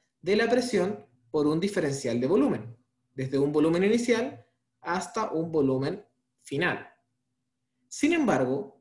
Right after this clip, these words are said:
dependiendo del tipo de proceso,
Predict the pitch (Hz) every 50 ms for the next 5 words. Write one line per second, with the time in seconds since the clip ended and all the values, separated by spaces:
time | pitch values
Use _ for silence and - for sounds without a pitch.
0 | _ _ _ _ _ _ _ _ _ _ _ _ _ _ _ _ _ _ _ _
1 | _ _ _ _ - 175 156 156 226 285 294 294 277 262 240 208 233 247 233 196
2 | 160 127 - - - - - 127 143 139 139 135 - - - - 240 254 269 -
3 | - - - - - _ _ _ _ _ _ _ _ _ _ _ _ _ _ _
4 | _ _ _ _ _ - 156 143 139 175 196 208 196 143 110 - - - - _
5 | _ _ _ _ _ _ _ _ _ _ - 175 196 226 247 247 - 208 160 135
6 | - 185 214 302 - - _